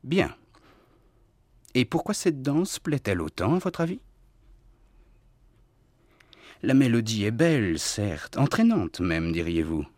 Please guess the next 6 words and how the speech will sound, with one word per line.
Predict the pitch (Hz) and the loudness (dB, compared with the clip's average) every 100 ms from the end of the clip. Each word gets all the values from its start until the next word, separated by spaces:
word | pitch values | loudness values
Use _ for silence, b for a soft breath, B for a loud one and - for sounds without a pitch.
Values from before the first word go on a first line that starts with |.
| _ _ _ _ _ _ _ _ | _ _ _ _ _ _ _ _
Mais | - 85 | -4 -2
la | 76 71 | 0 -2
mélodie | 76 76 71 78 | -2 -4 -6 -6
ne | 71 | -6
suffit | - - - | -8 -10 -10
pas. | - - | -10 -10